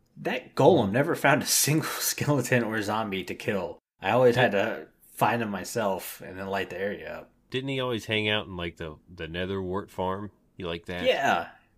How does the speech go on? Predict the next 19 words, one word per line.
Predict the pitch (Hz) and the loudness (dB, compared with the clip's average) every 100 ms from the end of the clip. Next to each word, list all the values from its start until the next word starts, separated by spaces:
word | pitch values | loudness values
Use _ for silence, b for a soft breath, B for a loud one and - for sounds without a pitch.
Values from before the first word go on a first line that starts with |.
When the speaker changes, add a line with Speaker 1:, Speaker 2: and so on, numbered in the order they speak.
| - | -8
Speaker 2:
<laughs> | - - - | -8 -8 -4
Speaker 1:
He'd | 151 | 0
get | 170 - | 0 0
stuck | - 156 151 | 0 2 6
in | 151 | 4
the | 107 | 4
soul | - 139 156 | 0 2 2
sand | 113 95 92 | 0 -2 -4
and | 90 98 | -8 -4
never | 110 123 | -2 -2
get | 107 101 | -2 0
out. | 95 110 80 | 2 2 0
And | 95 | -4
then | |
when | 104 | -6
he | 104 | -6
did | 98 117 135 | -2 0 0
get | 113 | 0
out, | 92 87 104 | 2 0 -2